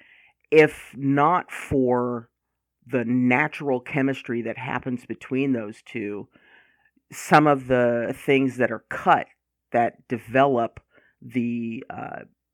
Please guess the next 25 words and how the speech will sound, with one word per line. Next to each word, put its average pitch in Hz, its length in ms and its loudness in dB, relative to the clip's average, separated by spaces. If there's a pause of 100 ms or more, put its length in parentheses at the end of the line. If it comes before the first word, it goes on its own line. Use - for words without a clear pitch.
the 123 280 -4
storyline 120 720 -2
and 110 100 -4
the 113 60 -8
character 123 580 -4
arc, 113 380 -4 (460)
um, 113 480 -2 (840)
we 143 120 2
would 131 180 2
be 117 100 2
missing 120 380 -2
that. 67 220 -12 (560)
They're 151 180 4
so 156 640 2 (420)
good, 123 540 2 (720)
we 143 220 -6
still - 340 2
get 123 200 2
the 120 60 -2
point, 101 460 -10 (260)
if 117 240 -2
that 120 220 2
makes 117 260 -6
any 92 160 -10
sense. - 360 -16